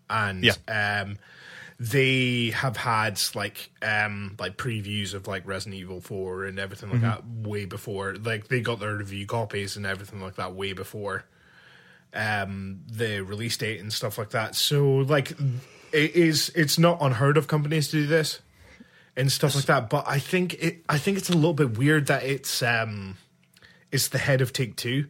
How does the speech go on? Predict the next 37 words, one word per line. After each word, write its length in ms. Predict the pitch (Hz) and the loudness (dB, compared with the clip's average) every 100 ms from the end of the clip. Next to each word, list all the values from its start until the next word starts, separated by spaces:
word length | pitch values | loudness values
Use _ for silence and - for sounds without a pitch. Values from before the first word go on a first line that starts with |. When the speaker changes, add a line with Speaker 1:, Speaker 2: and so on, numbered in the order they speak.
| _ _ - | _ _ 2
Speaker 2:
Yeah. 180 | 196 - - - | 2 2 -4 4
Speaker 1:
Where, 200 | 143 160 | 4 6
Speaker 2:
Yeah, 100 | 165 | 6
yeah. 120 | 175 | 8
Speaker 1:
whereas, 320 | 160 151 135 | 8 8 6
like, 240 | 151 135 | 6 6
whereas, 240 | 160 147 135 | 6 6 6
like, 280 | 135 120 - _ _ _ _ | 2 2 -6 _ _ _ _
it 180 | 143 139 | -2 0
should 320 | - - 139 | 0 2 2
be 420 | 117 127 120 113 - _ | 2 2 4 0 -4 _
someone 460 | - - 135 127 120 | 2 4 4 4 0
from 240 | - 113 | -2 -2
Rockstar. 600 | 107 139 - 101 87 90 - | -2 -2 -2 -2 -2 -2 0
<laughs> 100 | 190 175 - _ | 0 -2 -6 _
Speaker 2:
Yeah, 280 | 156 160 117 | 0 2 2
it's 320 | 110 127 - _ _ _ | 0 -4 -6 _ _ _
Speaker 1:
Yeah. 300 | 143 117 95 - _ _ _ | 2 2 2 -8 _ _ _
Speaker 2:
the, 100 | 175 | -2
the, 180 | - 160 | 0 0
the, 320 | 143 151 156 | -2 2 2
yeah, 280 | 180 170 95 120 | 6 6 6 2
it's, 160 | 131 - | -2 2
it's 160 | 160 143 | 2 2
a 40 | |
very 260 | 139 160 135 | 6 8 8
strange. 560 | - - 147 139 117 | 2 4 6 8 6
Wh-, 380 | - - - - | 0 -12 -10 4
why 160 | 156 190 | 8 8
Speaker 1:
Yeah. 60 | 147 | 8
Speaker 2:
is, 200 | 143 - 139 | 4 0 0
why 120 | 165 | 2
is 80 | 180 | 4
he 80 | 180 | 4
hanging 260 | 165 165 | 6 6
out 100 | 160 | 4
with 140 | 117 | 2